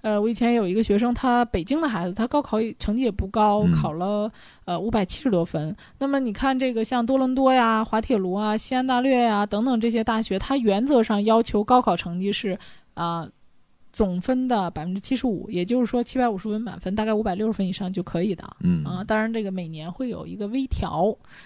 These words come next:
Speaker 1: 啊，那么就是说基本上在国内，我觉得能够在一本线左右的，甚至有些城市可能这个分数就二本，啊，他可能也差不多可以达到的。
Speaker 2: 嗯。
Speaker 1: 所以说这些学生他在加拿大也是有机会的，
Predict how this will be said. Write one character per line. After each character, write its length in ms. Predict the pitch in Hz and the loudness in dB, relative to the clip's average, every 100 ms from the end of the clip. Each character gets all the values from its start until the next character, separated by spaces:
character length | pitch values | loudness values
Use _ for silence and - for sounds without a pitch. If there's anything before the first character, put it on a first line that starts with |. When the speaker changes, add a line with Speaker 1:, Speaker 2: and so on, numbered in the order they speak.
| - | -18
Speaker 1:
啊， 120 | - 220 | -12 -4
那 60 | |
么 100 | 277 | -2
就 140 | 269 277 | 0 2
是 40 | |
说 120 | 277 | 2
基 240 | 269 - 339 | 2 2 4
本 200 | - - | 4 0
上 200 | 262 254 | 0 2
在 120 | 254 | 0
国 220 | 220 170 | -2 0
内， 100 | 240 | 0
我 140 | 220 175 | 0 -2
觉 160 | 160 | -4
得 140 | 220 233 - - | -4 -4 -10 -2
能 160 | 208 233 | 2 4
够 160 | 285 | 6
在 180 | 277 240 - | 6 2 2
一 100 | 294 | 2
本 220 | 220 180 | 2 2
线 240 | - 254 | 4 4
左 160 | 220 170 | 4 2
右 240 | 208 220 | 2 2
的， 100 | 175 | 2
甚 160 | 175 262 | 0 0
至 100 | 233 | 0
有 120 | 180 | 0
些 140 | - 208 | 0 0
城 180 | 175 | -2
市 140 | 180 - | -6 -6
可 120 | 180 | -6
能 160 | 160 185 | -6 -2
这 80 | |
个 80 | 214 | -2
分 200 | 196 202 | -2 -2
数 100 | 220 | -2
就 220 | 190 185 - - - | -4 -6 -8 -20 0
二 120 | 262 226 | 4 4
本， 160 | 156 - _ _ | 4 -6 _ _
啊， 140 | - 180 | -4 2
他 80 | 165 | 2
可 100 | 185 | 2
能 280 | 190 208 - | 0 -6 -8
也 200 | 196 175 127 | -6 -6 -4
差 180 | - | 0
不 60 | 262 | 4
多 120 | 262 | 4
可 120 | - | 2
以 40 | 247 | -2
达 180 | 165 180 | -2 0
到 220 | 196 185 | 0 0
的。 80 | 190 | -2
Speaker 2:
嗯。 40 | |
Speaker 1:
所 140 | - 247 | 2 4
以 40 | |
说 180 | 262 254 - - - | 4 2 -4 -4 6
这 260 | 427 277 | 8 8
些 180 | 208 202 | 4 2
学 200 | 190 180 | 2 -2
生 180 | 185 185 | -2 -4
他 160 | 220 | -2
在 100 | 214 214 | -2 -2
加 100 | 220 | -2
拿 120 | 220 | -2
大 160 | 233 | -2
也 60 | 185 | -2
是 140 | 180 | -4
有 100 | 160 | -4
机 220 | 170 - 185 | -6 -2 -2
会 200 | 160 | -2
的， 140 | - | -10